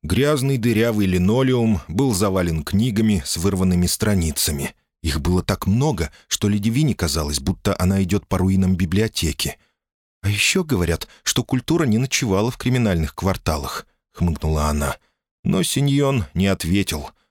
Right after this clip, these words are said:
Он был слишком напряжен. Обстановка не позволяла расслабиться. В здании то и дело что-то скрипело, и каждый раз жандармы оглядывались, словно за ними шла тень. Кроме того, усиливался какой-то отвратительный запах.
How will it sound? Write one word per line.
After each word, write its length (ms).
Он 200
был 140
слишком 420
напряжен. 680
Обстановка 600
не 100
позволяла 580
расслабиться. 760
В 80
здании 480
то 200
и 80
дело 280
что-то 320
скрипело, 760
и 100
каждый 540
раз 420
жандармы 560
оглядывались, 680
словно 380
за 140
ними 220
шла 280
тень. 460
Кроме 280
того, 340
усиливался 680
какой-то 640
отвратительный 760
запах. 600